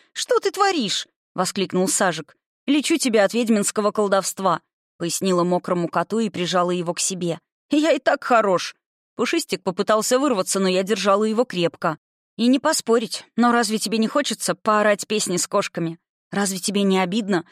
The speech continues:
что они всегда выбирают взрослых котов, а не тебя? Вообще-то обидно.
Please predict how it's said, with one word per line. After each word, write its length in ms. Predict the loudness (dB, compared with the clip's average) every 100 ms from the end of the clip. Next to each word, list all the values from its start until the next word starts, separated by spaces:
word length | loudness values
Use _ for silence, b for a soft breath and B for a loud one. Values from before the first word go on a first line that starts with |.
| b -8
что 180 | 0
они 200 | 2 2
всегда 340 | 0 -2 2 2
выбирают 480 | 2 2 2 2 0
взрослых 480 | 0 0 0 -2
котов, 400 | 0 0 2 0
а 80 | 0
не 140 | -2 -2
тебя? 380 | -2 0 -2 -4 _ _ -4
Вообще-то 480 | -4 0 -2 2 0
обидно. 420 | 0 -2 -2